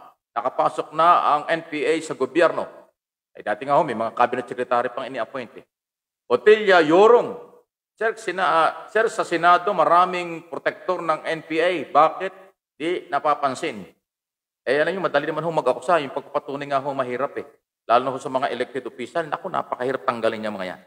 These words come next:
Kasi nga, may mandate, elected. Kaya kailangan na ikasuhan. Then pagka guilty, saka lang sila matatanggal. Ganun po yun. Pero kung ngayon mo kakasuhan, tapos magkakaroon ng hearing,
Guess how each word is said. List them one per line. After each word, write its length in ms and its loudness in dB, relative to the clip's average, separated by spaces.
Kasi 160 -18
nga, 160 0
may 160 -4
mandate, 720 2
elected. 480 0
Kaya 160 -6
kailangan 480 2
na 80 2
ikasuhan. 720 0
Then 160 -2
pagka 400 0
guilty, 320 -2
saka 240 0
lang 160 -4
sila 240 -4
matatanggal. 800 -6
Ganun 240 -8
po 80 -2
yun. 160 -6
Pero 160 4
kung 160 0
ngayon 160 4
mo 80 -4
kakasuhan, 640 -2
tapos 320 -2
magkakaroon 400 -2
ng 80 -8
hearing, 260 -4